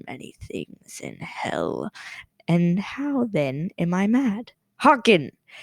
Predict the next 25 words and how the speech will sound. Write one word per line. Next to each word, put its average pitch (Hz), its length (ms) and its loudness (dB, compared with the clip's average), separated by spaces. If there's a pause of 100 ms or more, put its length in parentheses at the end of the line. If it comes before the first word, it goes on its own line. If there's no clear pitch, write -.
(120)
and 175 140 2
observe 160 640 6 (200)
how 214 240 2
healthily, - 640 -4
how 392 280 0
calmly - 680 -6 (280)
I 160 100 -2
can 143 240 -6
tell - 260 -4
you - 140 -10 (160)
the - 80 -8
whole 175 340 -2
story. - 580 -12 (1120)
It 185 80 8
is 214 100 10
impossible 240 480 6
to 196 80 6
say 165 600 4
how 127 360 -6
first 139 400 -2
the 139 100 -4
idea 135 380 -2
entered 131 480 -4
my - 240 -8
brain 143 540 -4